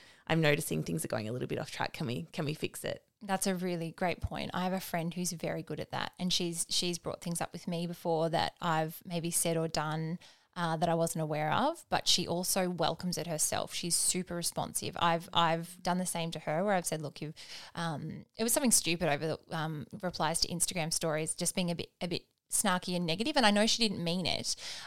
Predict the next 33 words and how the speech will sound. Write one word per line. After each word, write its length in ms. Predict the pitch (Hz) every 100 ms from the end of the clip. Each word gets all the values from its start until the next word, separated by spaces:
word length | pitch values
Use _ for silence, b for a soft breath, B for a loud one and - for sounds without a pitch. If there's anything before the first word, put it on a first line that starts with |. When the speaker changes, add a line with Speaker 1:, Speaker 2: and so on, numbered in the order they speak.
| -
Speaker 2:
um, 280 | 190 175 170
but 140 | 185
I, 180 | 185 175
I 80 | 190
actually 320 | 208 - 247
brought 200 | 208 180 165
it 60 |
up 100 | 170
with 100 | -
her 80 | 151
because 220 | 165 180
I 40 | 175
know 300 | 175 170 170
she 180 | -
welcomes 440 | 175 160 170 180 -
that 240 | 151 - -
kind 220 | - 165 175
of, 160 | -
you 80 | 175
know, 140 | 165
she 140 | 170 190
would 100 | 185
do 80 | 180
the 60 |
same 240 | - 180 180
for 100 | 185
me. 100 | 175
And 100 | 175
I 40 |
said, 160 | 226 240
"Look, 80 |
it 80 | 254
just, 180 | -